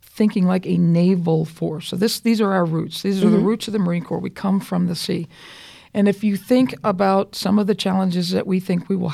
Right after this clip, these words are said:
Speaker 1: have ahead of us with some of our peer competitors, we believe that we're gonna have to dominate the sea. And so the idea now is, you know, how can the Marine Corps, as a sea service, better enable the Navy to accomplish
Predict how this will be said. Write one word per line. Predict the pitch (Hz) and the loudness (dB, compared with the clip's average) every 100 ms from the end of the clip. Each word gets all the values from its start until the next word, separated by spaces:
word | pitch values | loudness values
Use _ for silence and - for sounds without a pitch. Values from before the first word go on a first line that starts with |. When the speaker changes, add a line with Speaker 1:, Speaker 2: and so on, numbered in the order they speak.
| - | -4
Speaker 1:
have | 185 190 - | -2 -2 -6
ahead | 175 165 | -8 -6
of | 185 180 | -6 -8
us | 160 - - | -10 -10 -10
with | - 196 175 - | -6 -4 -4 -10
some | - - 196 | -8 -4 -2
of | 185 | 0
our | 190 175 175 - | 0 0 -2 -6
peer | - 220 | 0 2
competitors, | 214 196 - 170 156 170 170 - - - - - | 2 -2 -4 -4 -6 -8 -12 -16 -20 -20 -20 -6
we | 208 | -4
believe | 185 202 202 180 | 0 2 2 2
that | - | 0
we're | 185 180 | 0 0
gonna | 170 165 | 2 0
have | 165 | -2
to | 170 | -4
dominate | 151 175 170 170 - - | -4 -2 -2 -2 -6 -8
the | |
sea. | 156 - 175 165 | -10 -8 -8 -8
And | - | -4
so | 190 | -2
the | 185 - - | 0 -2 -4
idea | 220 254 240 202 | -2 2 2 4
now | 180 175 - | 4 4 2
is, | 185 165 160 - - - - - - _ | -2 -2 -2 -6 -12 -20 -20 -20 -20 _
you | 190 | -6
know, | 190 | -4
how | - 311 | -2 -4
can | 320 262 | 0 2
the | |
Marine | 202 190 190 180 | 4 4 4 2
Corps, | - 165 - _ - | -4 -12 -16 _ -8
as | 202 190 | -4 -2
a | 190 | -2
sea | - - 240 | -4 0 0
service, | 247 - 196 160 185 - - _ _ _ _ _ - | 0 0 -2 -2 -8 -10 -14 _ _ _ _ _ 0
better | 220 254 - | 2 2 0
enable | 220 202 196 185 190 180 - _ _ | 0 4 4 4 0 -2 -6 _ _
the | 175 175 | -4 0
Navy | 175 180 190 165 156 202 - _ _ _ _ - | 4 4 4 2 -4 -8 -12 _ _ _ _ -2
to | 180 | -2
accomplish | - 185 175 175 156 - | -2 -4 -2 -2 -2 -6